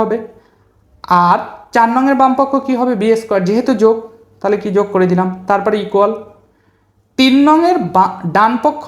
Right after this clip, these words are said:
যদি আমরা এ স্কয়ার করি, তাহলে আর ওয়ান স্কয়ার, আর টু স্কয়ার, ডট ডট আর এন স্কয়ার, into cos square theta one plus theta two plus dot dot theta n। তারপরে মাঝখানে কি হবে? মাঝখানে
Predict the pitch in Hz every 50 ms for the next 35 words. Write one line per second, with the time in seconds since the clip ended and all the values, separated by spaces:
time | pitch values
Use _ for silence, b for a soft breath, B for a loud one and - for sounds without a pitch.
0 | 330 320 311 285 294 262 247 233 214 196 190 - - 220 208 165 170 170 175 214
1 | 247 - 233 226 208 185 180 185 185 190 190 185 - - 196 190 185 180 170 165
2 | 165 - 180 180 185 - - 185 180 196 196 - - - - _ _ - 180 170
3 | 170 160 156 185 226 - - - - - 175 185 190 190 180 170 160 - - -
4 | - - - - - - _ _ _ _ _ _ _ _ - 185 190 185 247 247
5 | - 196 180 175 190 185 185 - - 240 277 - - 208 185 180 170 165 165 165
6 | 165 - 185 220 226 - - 185 170 170 160 160 - - 285 370 - - - -
7 | - _ - 156 156 160 190 190 175 - 165 156 156 156 196 247 370 349 - -
8 | - _ _ _ _ _ _ _ _ - - 233 226 220 - - - - - -
9 | - _ _ _ _ _ _ _ _ _ _ _ _ _ _ _ _ _ _ _
10 | _ _ _ _ _ _ - 220 220 240 247 220 - 147 - - - - _ _
11 | _ _ _ _ _ _ _ _ _ _ _ _ _ _ _ _ _ _ _ _
12 | - - _ _ - 175 180 190 185 - - 226 226 226 226 233 220 226 226 220
13 | 262 - - - - _ _ _ _ _ _ _ _ _ _ _ _ _ _ _
14 | _ _ - 165 165 170 175 - - 185 196